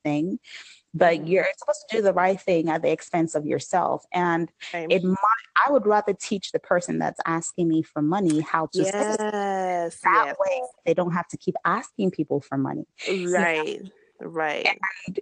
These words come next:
Speaker 1: if they end up ask-, after you've taught them and they end up asking you for money, that means they have a really unhealthy spending habit. And
Speaker 2: Right.
Speaker 1: that's a whole nother issue.
Speaker 2: <laughs>
Speaker 1: But
Speaker 2: You are so right. You're so right. Because sometimes people, um,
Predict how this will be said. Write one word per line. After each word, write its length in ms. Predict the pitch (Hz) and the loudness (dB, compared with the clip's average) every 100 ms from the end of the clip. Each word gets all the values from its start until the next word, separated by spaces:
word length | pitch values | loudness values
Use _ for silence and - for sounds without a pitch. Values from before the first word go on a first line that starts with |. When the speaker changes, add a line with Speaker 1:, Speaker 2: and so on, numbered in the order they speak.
| - | 0
Speaker 1:
if 200 | 190 185 | 2 4
they 120 | 196 | 4
end 200 | 220 240 | 6 4
up 100 | 220 | 4
ask-, 260 | 196 208 | 2 2
after 260 | - 185 254 | 0 0 2
you've 220 | 226 180 | 2 0
taught 380 | - 202 - _ | 2 2 2 _
them 260 | 170 170 165 | 4 4 2
and 140 | 156 | 0
they 80 | 160 | 2
end 140 | 170 | 2
up 100 | - | 2
asking 380 | - 165 - 170 | 0 -2 0 2
you 100 | 156 | 2
for 120 | 151 | 2
money, 240 | 147 151 147 | 2 4 4
that 140 | 160 | 2
means 220 | 180 175 170 | 2 2 0
they 80 | |
have 200 | 151 160 151 | -2 0 0
a 80 | |
really 260 | 143 156 156 | 2 4 4
unhealthy 540 | 147 147 156 143 - | 2 0 0 0 -2
spending 520 | 139 - 147 143 139 - | -4 -4 -2 0 -2 -2
habit. 380 | 143 135 - - - | -2 -2 -4 -6 -4
And 400 | 151 143 180 175 170 | -2 0 0 -2 -2
Speaker 2:
Right. 640 | 175 185 190 180 170 170 185 180 - | -2 -2 -2 -4 -2 -2 -4 -10 0
Speaker 1:
that's 240 | 220 - - | 0 2 0
a 100 | - | 0
whole 280 | - 196 185 | 4 4 6
nother 280 | 180 175 170 | 4 4 4
issue. 400 | 170 156 - 147 - - | 2 2 0 0 -2 -4
Speaker 2:
<laughs> 200 | 233 294 - 508 - - - 466 - - - - - - 370 370 - - 277 - - - 349 - - 196 | 0 0 2 -2 0 -4 -4 -8 -4 -4 -2 -2 -2 0 2 2 2 0 0 -2 -8 -6 -4 -4 0 4
Speaker 1:
But 260 | 247 - | 6 4
Speaker 2:
You 100 | - | 0
are 80 | 339 - | -2 -2
so 220 | 277 277 | 0 0
right. 380 | 269 247 202 175 | 0 0 -2 -6
You're 140 | 208 | -8
so 200 | 233 262 | -6 -6
right. 180 | 240 208 | -4 -4
Because 280 | 208 214 233 | -6 -8 -8
sometimes 340 | 294 339 294 | -8 -8 -8
people, 560 | - 262 262 254 247 - - | -8 -6 -2 0 0 -4 -6
um, 400 | 208 202 190 | -4 -6 -10